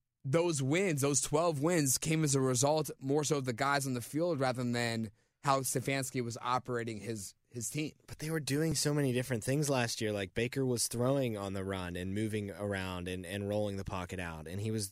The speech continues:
Speaker 2: hitting play action deep passes. And yeah, he was healthier, so he was playing better. But they were running the ball a lot more with Chubb last year and committing to that a lot more. And I get what you're saying where the roster's really talented, but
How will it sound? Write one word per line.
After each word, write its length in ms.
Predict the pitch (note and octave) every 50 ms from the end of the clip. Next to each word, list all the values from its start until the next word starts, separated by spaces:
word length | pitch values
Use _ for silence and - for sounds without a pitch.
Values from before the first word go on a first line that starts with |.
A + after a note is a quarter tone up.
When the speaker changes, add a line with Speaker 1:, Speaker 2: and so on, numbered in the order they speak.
| - - -
Speaker 2:
hitting 280 | G#2 A2 D3 D#3 D3+ C3+
play 200 | - - B2+ B2
action 360 | A#2 G#2+ G2 - - G2+ F#2
deep 200 | F2 F#2+ F#2 -
passes. 420 | - F#2+ F#2+ F2+ E2 - - F2 F2+
And 100 | G2 A2+
yeah, 140 | C#3 C3+ A#2+
he 40 |
was 140 | A2 G#2 G2
healthier, 480 | - C3+ D3+ D3+ B2+ - G2 F#2 F#2 F#2
so 120 | - G2+
he 80 | G2 F#2
was 120 | F#2 -
playing 320 | - - C3 C#3+ C#3+ C3+ A2
better. 340 | G2 F2+ F2+ F2+ F2+ F2+ - _ _ _ _ _ _ _ _ _ _ _ _
But 80 | - -
they 80 | D#3
were 120 | D#3+ D#3+ C3+
running 260 | A#2+ B2 C#3+ D#3+ D3+
the 80 | C#3 A#2
ball 300 | A2+ G#2+ G#2 G2 F#2+ F#2
a 20 |
lot 220 | F#2 F#2 F2+ E2+
more 180 | F#2 G2+ G2 F#2+
with 160 | F#2 F#2 -
Chubb 260 | - - A2 G2+ F#2
last 320 | F#2+ G2 F#2 F#2 E2+ - -
year 140 | G2+ F#2+ F#2
and 100 | F#2 -
committing 440 | - A#2 G#2+ G#2+ B2 D3+ D#3+ C#3+
to 100 | A2+ A2
that 220 | G2+ G2 F#2+ F#2+ G2
a 20 | G2
lot 220 | F#2+ F2+ E2+ E2+
more. 240 | F2+ F#2 F2+ F2 E2 E2+
And 220 | E2+ D#2 E2+ F2 - _ _ _ _ _ _ _ _ _ _ _ _ _ _ _ _ _ _ _ _ _ _ _ - -
I 80 | C3+ C3
get 160 | B2+ D#3+ E3
what 80 | D#3 D#3+
you're 80 | C#3+ B2+
saying 240 | - - D3+ D#3+ D#3+
where 100 | C#3+ B2
the 80 | A2
roster's 520 | G#2+ A2 A#2 C3+ D#3 - - C3 A2+ - A#2+
really 180 | A#2+ A2+ G2+
talented, 440 | F#2+ A#2+ A#2+ C3+ E3 F3 D3+ A#2 G2+
but 180 | G2+ G2 F#2